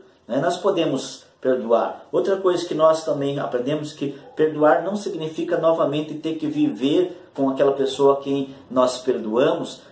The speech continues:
correndo mais uma vez o risco de sermos magoados, de magoar e tudo mais, né?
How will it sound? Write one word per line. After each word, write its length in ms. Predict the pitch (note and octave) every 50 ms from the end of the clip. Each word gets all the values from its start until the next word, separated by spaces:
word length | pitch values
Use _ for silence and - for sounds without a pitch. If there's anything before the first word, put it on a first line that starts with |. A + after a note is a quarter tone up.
| - _
correndo 560 | - F#3+ G3+ G3+ - - G#3+ A#3 A3+ G#3 D#3
mais 280 | C#3+ C#3 D3+ F#3 A3 A3
uma 220 | G3+ G3 F#3 F3
vez 260 | D#3+ F3 F#3+ G#3 G3+ G3
o 120 | F#3 E3+
risco 560 | D#3 D3+ D3+ E3 G3 A3 G#3+ - - - F#3
de 100 | F3 E3+
sermos 380 | F3 - - F3+ E3+ E3+ D#3+ D#3
magoados, 680 | D#3 D3+ C#3 B2+ C3+ C#3+ D#3+ F3 F3 E3+ - C3 A2+
de 80 | B2+ C3+
magoar 640 | C#3 C3+ C3+ B2+ B2+ D#3+ D3+ D#3 D#3+ D#3 - -
e 20 |
tudo 240 | - D3+ D3+ D3 D3+
mais, 340 | C#3 C3 A#2 G#2 - - -
né? 300 | A2+ C3 D#3+ F#3 F#3 -